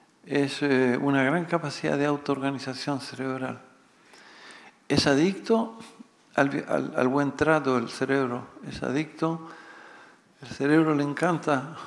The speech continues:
¿no es cierto? Este, el cerebro de los bebés le encanta mucho el, los contextos de, de buenos tratos. Y ustedes se han dado cuenta, ustedes son papá, mamá, abuelos, se han dado cuenta que los niños bien tratados son niños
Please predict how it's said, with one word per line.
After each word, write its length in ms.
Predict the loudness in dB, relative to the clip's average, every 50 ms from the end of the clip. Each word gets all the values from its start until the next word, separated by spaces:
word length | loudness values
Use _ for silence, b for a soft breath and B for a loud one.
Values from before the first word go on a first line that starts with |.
| B B B -8
¿no 120 | -8 -8
es 100 | -6 -4
cierto? 600 | -4 -4 -4 -4 -6 -4 -4 -4 -4 -6 -10 -14 -18 -14 -8
Este, 800 | -8 -6 -8 -8 -12 -10 -4 -2 0 2 2 2 0 0 -2 -6 -8 -12 -14 -14 -14 -14 -14 -14 -12 -14
el 100 | -12 -10
cerebro 480 | -2 2 2 4 4 4 4 4 4 4
de 60 | 4
los 120 | 2 2 2
bebés 180 | 2 2 4
le 60 | 2
encanta 580 | 2 2 0 0 0 0 2 0 0 -2 -2 -2
mucho 460 | -2 -2 -4 -4 -4 -2 -2 -2 -2
el, 240 | -4 -4 -6 -8 -10 -12 -16 -18 -20 -20 _ B B B B B B B B B B -14 -10
los 380 | -6 -4 -2 0 0 0 0
contextos 640 | 2 2 0 2 4 4 2 2 2 0 -2 -2 0
de, 280 | 2 2 2 2 0 0
de 120 | 2 2
buenos 380 | 2 2 0 -2 -2 -4 -6 -6
tratos. 380 | -4 -2 -2 -2 -2 -4 -8 -10 -10 -12 -14 -16 -20 _ _ _ -20 -20 _ -16
Y 40 |
ustedes 300 | -14 -6 -4 -2 -2 -2
se 120 | -2 -2 0
han 80 | 4
dado 200 | 4 6 6 6
cuenta, 360 | 4 4 2 2 0 -2 -2 -4
ustedes 280 | -4 -6 -6 -8 -6
son 180 | -6 -6 -4 0
papá, 420 | 2 2 4 6 8 8 8 8
mamá, 380 | 6 4 2 4 2 2 4 4
abuelos, 420 | 2 2 2 2 2 0 -2 -4
se 100 | -4 -2
han 160 | -2 -2 0
dado 220 | 0 0 0 2 2
cuenta 420 | 2 0 0 -2 -4 -4 -4 -4 B B B B B B B B B B B B B B B B B -8
que 140 | -4 0 2
los 120 | 2 2
niños 220 | 4 4 2 2
bien 160 | 2 0 0 2
tratados 540 | 2 2 2 2 2 2 2 2 2 0
son 240 | -2 -2 -2 -2 0
niños 500 | 0 0 0 0 0 0 0 -2 -4 -6